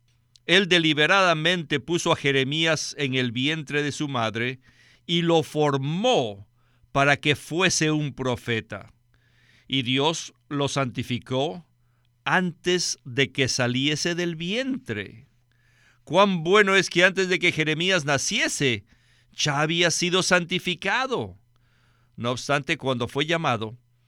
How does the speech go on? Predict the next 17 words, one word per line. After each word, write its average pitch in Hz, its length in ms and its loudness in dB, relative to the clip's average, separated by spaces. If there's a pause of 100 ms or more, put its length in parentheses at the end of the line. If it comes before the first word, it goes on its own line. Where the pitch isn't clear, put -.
(580)
Jeremías 127 560 0
respondió 135 840 -2
a 120 120 2
este 139 320 -2
llamamiento 120 1300 -2 (520)
con 139 260 2
excusas, - 1120 -4 (540)
y 190 180 4
tenía 147 520 2
buenas 123 460 0
excusas 110 840 -6 (440)
para 156 200 4
rechazar 160 540 2
el 170 100 2
llamamiento 151 600 0
de 175 100 0
Dios. 190 580 -6